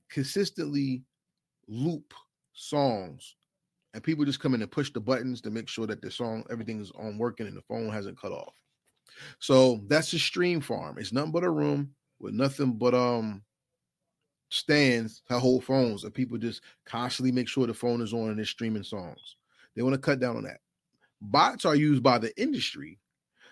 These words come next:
So what a bot does is a bot just keeps streaming a song over and over and over. Now, in the industry, a lot of people are just looking for people who just have numbers, and the bots produce the numbers.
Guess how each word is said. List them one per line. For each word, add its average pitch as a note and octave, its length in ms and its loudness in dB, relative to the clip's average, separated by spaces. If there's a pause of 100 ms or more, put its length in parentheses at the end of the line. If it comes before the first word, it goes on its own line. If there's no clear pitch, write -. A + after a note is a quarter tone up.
So A#2 140 -4
what B2 140 4
a A#2 60 2
bot C#3+ 400 4
does B2 360 2
is G#2 140 -8
a G#2+ 40 -4
bot A#2+ 300 -2
just G#2+ 160 -10
keeps A#2 180 -8
streaming A2+ 340 -4
a C3+ 40 0
song G#2+ 400 -6
over G2+ 240 -8
and G#2 80 -8
over G#2 180 -6
and D3 80 -2
over. E3 300 -6 (400)
Now, C#3+ 320 0 (960)
in E3+ 120 0
the E3+ 140 2
industry, G#3 500 4
a G#2+ 60 -8
lot D#3 200 2
of F3 100 -2
people F3+ 320 0
are C3 80 4
just B2+ 240 -2
looking D3+ 240 -2
for C3 140 -4
people C3 320 -4
who C3 100 0
just B2+ 200 0
have A2+ 180 -2
numbers, G#2+ 480 -2 (240)
and C3 180 0
the B2+ 100 4
bots B2+ 520 -6
produce A2 600 -2
the D3 100 0
numbers. F#3 640 -4